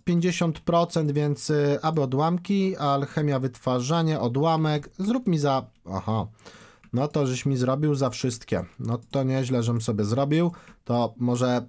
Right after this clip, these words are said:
zrobimy tak, tylko jeszcze wona zabrakło. Tak i tak. No i sto piętnaście to już lepiej wygląda. Kamień dłuższy, wytwarzanie i odłamek kamienia dusz. Niepomyślny, niepomyślny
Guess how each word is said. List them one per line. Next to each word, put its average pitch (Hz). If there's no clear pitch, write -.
zrobimy 113
tak, 127
tylko 107
jeszcze 101
wona 110
zabrakło. 123
Tak 151
i 107
tak. 156
No 95
i 110
sto 170
piętnaście 151
to 143
już 139
lepiej 131
wygląda. 156
Kamień 175
dłuższy, 175
wytwarzanie 151
i 151
odłamek 139
kamienia 127
dusz. 180
Niepomyślny, 170
niepomyślny 165